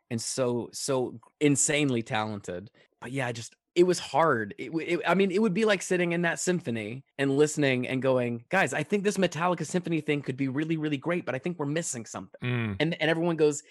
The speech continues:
Speaker 1: "It's good enough. It'll be fine. It will sell tickets." And I go, "Yes, it will, but it could
Speaker 2: Yeah.
Speaker 1: be better." And maybe that's,
Speaker 2: Yeah.
Speaker 1: that's been my, my, like, the hardest part about my career, that I'm always that person who, like, when I'm developing a new show, I go, "Okay, but, like, let's keep pulling that thread." And they go,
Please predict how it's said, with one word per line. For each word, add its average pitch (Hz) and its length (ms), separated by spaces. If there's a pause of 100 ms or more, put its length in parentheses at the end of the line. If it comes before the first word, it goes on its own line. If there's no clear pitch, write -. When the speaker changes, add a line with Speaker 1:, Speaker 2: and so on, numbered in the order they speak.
(180)
Speaker 1:
"It's 175 140
good 175 180
enough. - 480 (100)
It'll 175 180
be 156 200
fine. 135 400
It 156 160
will 160 160
sell 156 200
tickets." 151 360
And 135 100
I 151 60
go, 139 160
"Yes, 170 240
it 151 100
will, 170 420
but 180 280
it 156 180
could 160 240
Speaker 2:
Yeah. 135 60
Speaker 1:
be 143 100
better." 117 420
And 160 200
maybe 196 260
that's, 147 300
Speaker 2:
Yeah. 101 160
Speaker 1:
that's 147 180
been 151 160
my, 131 220
my, 117 260
like, 107 380
the 120 80
hardest 120 280
part 117 140
about 107 180
my 98 160
career, 98 520 (180)
that 139 100
I'm 165 120
always 175 160
that 151 120
person 131 300
who, 123 140
like, 113 180
when 120 80
I'm 120 120
developing 117 420
a - 20
new 110 120
show, 110 380
I 107 100
go, 104 320 (120)
"Okay, 127 340
but, 160 140
like, 139 240 (100)
let's 160 320 (120)
keep 202 220
pulling 175 200
that 127 160
thread." 151 240
And 123 100
they 127 60
go, 117 240